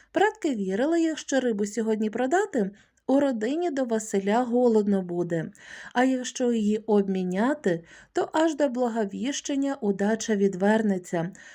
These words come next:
та гарного вилову більше до тієї пори уже не буде. Готуючи будь-яку страву, господині знали, що в цей час краще не доперчити її, ніж переперчити.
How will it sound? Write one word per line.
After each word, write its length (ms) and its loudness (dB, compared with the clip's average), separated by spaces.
та 140 2
гарного 560 0
вилову 500 0
більше 400 -4
до 140 -2
тієї 440 0
пори 300 2
уже 360 4
не 160 2
буде. 600 0
Готуючи 520 6
будь-яку 460 -2
страву, 500 0
господині 720 0
знали, 500 0
що 220 -6
в 60 -6
цей 240 -2
час 340 -2
краще 580 -2
не 280 2
доперчити 800 0
її, 460 -2
ніж 320 0
переперчити. 1160 0